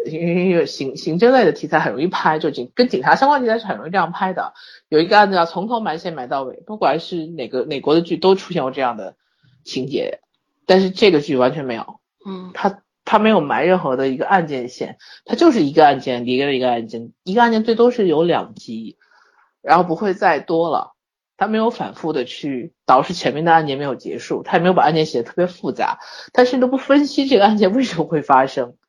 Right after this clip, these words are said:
Speaker 2: 他就是很真实的在讲他们一个一个日常的这种破案的过程，帮助人的过程。但是我觉得反而对接得很无缝。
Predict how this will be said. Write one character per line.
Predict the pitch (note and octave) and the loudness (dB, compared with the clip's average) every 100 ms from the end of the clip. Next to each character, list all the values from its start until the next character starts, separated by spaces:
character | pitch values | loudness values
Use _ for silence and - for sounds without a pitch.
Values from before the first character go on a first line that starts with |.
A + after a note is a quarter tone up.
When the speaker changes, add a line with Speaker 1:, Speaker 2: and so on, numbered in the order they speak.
| _ _ _ _ _ | _ _ _ _ _
Speaker 2:
他 | B3+ | 0
就 | D4 | 2
是 | C4 | 0
很 | A3 - | 0 0
真 | G3 G#3+ | 0 0
实 | F#3+ | 0
的 | E3+ | 0
在 | F3+ | 2
讲 | E3+ A#2 - | 2 -2 -4
他 | - | -4
们 | D#3+ D3+ A#2 | -4 -6 -6
一 | D3+ | -2
个 | D#3 | 0
一 | C#3+ | 0
个 | D#3 | -2
日 | D3+ | -2
常 | - A#2+ | -6 -4
的 | C3 B2 - _ _ _ _ _ | -2 -4 -6 _ _ _ _ _
这 | - | -8
种 | C#3+ A#2+ - | -4 -4 -2
破 | - D#3 | 4 4
案 | C3+ | 4
的 | |
过 | C3 C#3+ B2 | 2 2 2
程， | - C3+ A2+ A#2+ | -2 -8 -6 2
帮 | D#3 D#3 | 2 2
助 | |
人 | C3+ | -2
的 | C3+ | -4
过 | C#3+ C#3 A2+ | 0 0 0
程。 | - - - _ _ _ _ _ _ _ _ _ _ _ _ _ _ _ _ - | -4 -12 -14 _ _ _ _ _ _ _ _ _ _ _ _ _ _ _ _ -4
但 | G3 F#3+ | -2 -2
是 | F#3 D#3+ D3+ C#3+ | -4 -4 -2 -2
我 | D3 C#3+ | -2 -2
觉 | C#3+ | -4
得 | D3 F3+ D#3+ | 0 2 2
反 | D3+ - - - C#3+ | 0 -6 -18 -10 -6
而 | C3 | -6
对 | E3+ G3+ | 0 2
接 | F3+ F#3+ | 2 2
得 | F#3+ | 0
很 | C#3+ B2+ | -2 -12
无 | C3+ | -14
缝。 | D#3+ G#3+ - | -6 -6 -6